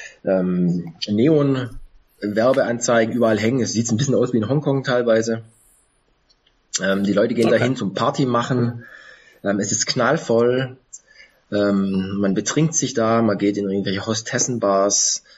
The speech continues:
Speaker 1: Also viele machen das. Da ist auch das, äh, Robo-Restaurant in der Gegend. Ähm, ist zwar, glaub ich, nicht auf der eigentlichen Hauptmeile, aber dann zwei Querstraßen weiter. Ähm, da
Speaker 2: Mhm.
Speaker 1: ist auch irgendwo dieser Godzilla, der aus dem Kino oben rausguckt, dieser Godzilla-Kopf.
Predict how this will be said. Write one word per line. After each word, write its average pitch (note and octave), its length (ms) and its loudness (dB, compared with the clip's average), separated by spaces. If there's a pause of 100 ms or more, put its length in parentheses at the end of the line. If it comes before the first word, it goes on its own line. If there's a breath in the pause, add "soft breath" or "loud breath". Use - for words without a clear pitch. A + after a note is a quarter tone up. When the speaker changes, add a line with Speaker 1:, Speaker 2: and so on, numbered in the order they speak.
(100)
Speaker 1:
Also F#2 260 -4
viele G#2 220 0
machen G2 220 0
das. G2+ 140 0
Da - 100 0
ist - 200 0
auch G#2 300 0
das, G2 420 -2
äh, G2 100 -4
Robo-Restaurant B2 1900 2
in A#2 100 0
der A2+ 120 2
Gegend. A#2 580 0 (760 loud breath)
Ähm, F#2+ 600 0
ist - 160 -4
zwar, G2 140 2
glaub F#2+ 180 2
ich, F#2 60 -2
nicht A2 140 0
auf G2+ 80 -6
der - 80 0
eigentlichen F#2 360 -2
Hauptmeile, G#2+ 480 0
aber F2 120 -2
dann F2 140 -2
zwei - 200 -2
Querstraßen E2+ 540 -4
weiter. A#2+ 400 0 (680 loud breath)
Ähm, F2+ 240 0
da - 100 2
Speaker 2:
Mhm. - 40 4
Speaker 1:
ist - 120 0
auch - 140 -4
irgendwo G2+ 460 2
dieser F2+ 400 -2
Godzilla, A#2+ 880 0
der G#2+ 240 0
aus G2+ 140 -2
dem - 120 -8
Kino C3+ 260 0
oben A2+ 260 0
rausguckt, A2 680 -2
dieser F#2 180 -4
Godzilla-Kopf. A#2+ 840 -2